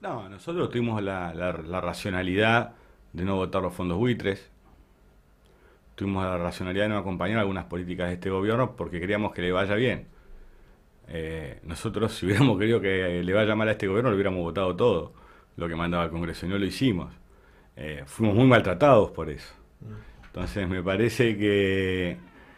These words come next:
Speaker 1: que lo que tenemos que tener de, de cara a futuro es que, que está abierta la posibilidad. Yo soy siempre los que piensa que mientras más amplio sea el espacio, mejor, que también eso requiere un trabajo diferente, porque son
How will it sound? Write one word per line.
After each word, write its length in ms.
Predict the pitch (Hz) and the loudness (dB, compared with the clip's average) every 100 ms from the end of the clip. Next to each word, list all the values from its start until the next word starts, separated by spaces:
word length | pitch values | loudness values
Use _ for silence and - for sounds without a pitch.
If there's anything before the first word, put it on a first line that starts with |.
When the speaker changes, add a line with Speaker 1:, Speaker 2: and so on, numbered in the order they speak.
| - - | -20 -10
Speaker 1:
que 80 | 98 | -4
lo 100 | 95 | 0
que 100 | 95 | 0
tenemos 300 | 98 120 120 | 2 2 2
que 120 | 113 | 0
tener 400 | 92 110 117 113 | 0 0 2 2
de, 320 | 107 101 98 | 2 2 0
de 120 | 92 95 | 0 0
cara 200 | 120 120 | 4 2
a 40 | |
futuro 380 | - 110 160 160 | 2 -2 2 2
es 60 | |
que, 260 | - 92 87 | 2 -2 -4
que 100 | 90 | -6
está 160 | 87 107 | -4 0
abierta 340 | 110 117 113 | 2 2 2
la 100 | 101 | -2
posibilidad. 420 | 101 113 117 185 160 | -2 -6 -2 0 2
Yo 120 | 131 | 0
soy 300 | - 110 101 | -2 -4 -4
siempre 340 | - 113 110 | -2 -2 0
los 140 | 95 87 | -2 -4
que 120 | 92 | -4
piensa 340 | 87 110 101 | -2 -2 -2
que 100 | 87 | -4
mientras 300 | 90 90 87 | -4 -4 -4
más 260 | 90 101 - | -4 -4 -4
amplio 480 | 107 107 101 95 90 - - - - - | -4 -2 -2 -2 -4 -12 -20 -20 -20 -14
sea 240 | - 104 | -2 0
el 60 | 92 | 0
espacio, 640 | 87 113 113 101 95 87 | 2 0 2 0 2 2
mejor, 600 | 92 90 139 135 131 117 - - - - - | 0 0 6 8 6 2 -8 -20 -20 -20 -20
que 340 | - 90 92 87 | -6 -2 -2 0
también 280 | 90 120 151 | 2 6 6
eso 180 | 147 113 | 4 2
requiere 260 | 95 127 | 4 4
un 60 | 113 | 4
trabajo 320 | 107 110 110 | 4 4 2
diferente, 640 | 101 123 135 143 110 107 | 0 2 4 6 4 2
porque 640 | 95 - 82 - 87 82 78 | -2 -8 -10 -6 -4 -4 -8
son 480 | - 92 92 85 | -6 -4 -4 -6